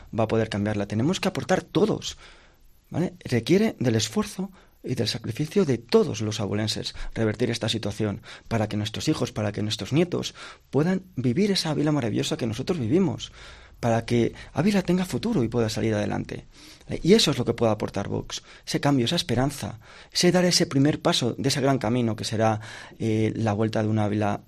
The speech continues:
industrial, con trabajo de calidad, eh, con calles asfaltadas, eh, con buenas infraestructuras, con buenos servicios,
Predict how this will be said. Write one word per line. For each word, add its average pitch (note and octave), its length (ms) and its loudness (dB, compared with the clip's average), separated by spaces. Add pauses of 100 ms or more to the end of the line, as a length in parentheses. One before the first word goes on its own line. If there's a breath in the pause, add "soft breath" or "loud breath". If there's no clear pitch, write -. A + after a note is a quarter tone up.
(120)
industrial, G#2+ 680 -2 (180)
con G#2+ 160 -4
trabajo G#2+ 380 0
de A#2 80 4
calidad, G#2+ 480 2 (580 loud breath)
eh, A2 480 2 (240 loud breath)
con G2+ 140 -6
calles G#2 260 -2
asfaltadas, G2+ 800 -2 (320 loud breath)
eh, A2+ 340 0
con G#2 460 0
buenas A2 260 0
infraestructuras, G#2+ 760 -4
con G2 180 -2
buenos A#2+ 240 0
servicios, A2+ 540 -2